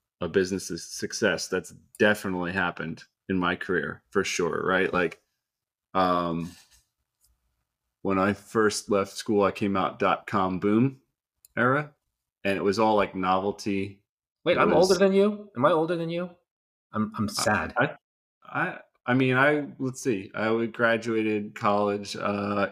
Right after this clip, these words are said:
Speaker 1: in ninety-nine.
Speaker 2: Oh,
Speaker 1: So,
Speaker 2: all right. I, I
Speaker 1: yeah.
Speaker 2: have to go
Speaker 1: Yeah.
Speaker 2: lie down now. Okay.
Speaker 1: <laughs>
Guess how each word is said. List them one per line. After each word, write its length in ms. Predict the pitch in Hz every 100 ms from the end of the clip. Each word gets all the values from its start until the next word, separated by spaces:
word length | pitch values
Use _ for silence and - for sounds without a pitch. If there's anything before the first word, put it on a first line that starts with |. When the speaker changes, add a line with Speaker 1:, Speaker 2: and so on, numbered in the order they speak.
| -
Speaker 1:
in 300 | 101 104 101
ninety-nine. 680 | 104 101 95 95 98 95 - _ _ _ _ _ _
Speaker 2:
Oh, 380 | 170 147 107 - -
Speaker 1:
So, 160 | -
Speaker 2:
all 40 | 113
right. 200 | 87 82 _ _ _ -
I, 100 | 117
I 180 | 117 123
Speaker 1:
yeah. 120 | 92
Speaker 2:
have 140 | 123
to 100 | -
go 140 | 101 98
Speaker 1:
Yeah. 60 |
Speaker 2:
lie 140 | 90 85
down 280 | 82 80 78
now. 260 | 78 80 _ _ _ - 120
Okay. 200 | 143 135 - 127 -
Speaker 1:
<laughs> 160 | 226